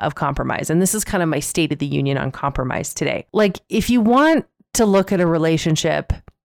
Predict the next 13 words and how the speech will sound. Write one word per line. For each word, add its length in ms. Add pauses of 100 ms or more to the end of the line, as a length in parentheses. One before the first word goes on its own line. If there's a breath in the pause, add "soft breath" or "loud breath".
that 220
is 140
a 60
masterclass 960
on 180
compromise 720
gone 260
wrong, 440
you 180
need 380
only 360
to 160
look 460